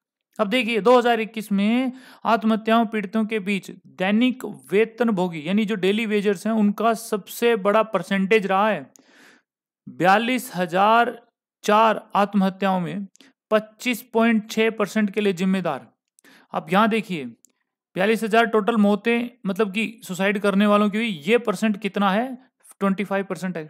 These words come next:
कुल कितनी हुई? एक लाख चौंसठ हजार तैंतीस, यानी एक क्वार्टर, एक चौथाई हिस्सा तो भैया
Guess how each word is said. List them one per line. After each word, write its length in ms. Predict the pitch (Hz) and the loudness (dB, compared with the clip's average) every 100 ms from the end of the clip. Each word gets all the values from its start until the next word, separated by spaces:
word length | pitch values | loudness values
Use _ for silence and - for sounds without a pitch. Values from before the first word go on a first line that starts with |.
| _ | _
कुल 180 | 240 240 | -2 -2
कितनी 320 | 208 220 220 | -4 -2 0
हुई? 400 | 233 220 254 254 - _ _ - | 2 0 -2 -6 -16 _ _ -4
एक 300 | 208 233 220 | -2 -2 -2
लाख 440 | 190 214 220 - | 0 2 0 -2
चौंसठ 340 | 208 208 214 196 | -2 0 0 -2
हजार 260 | 190 208 | -2 -2
तैंतीस, 460 | 202 170 151 - - _ _ _ - _ - | -2 -10 -12 -18 -20 _ _ _ -20 _ -2
यानी 320 | 208 233 208 196 | 2 2 2 2
एक 240 | 233 226 | 2 2
क्वार्टर, 240 | 202 180 | 2 2
एक 340 | - - 226 196 | 0 0 0 0
चौथाई 280 | 220 233 214 | 2 2 2
हिस्सा 300 | 190 226 233 | 0 0 0
तो 80 | |
भैया 400 | 208 196 220 247 | 0 0 2 0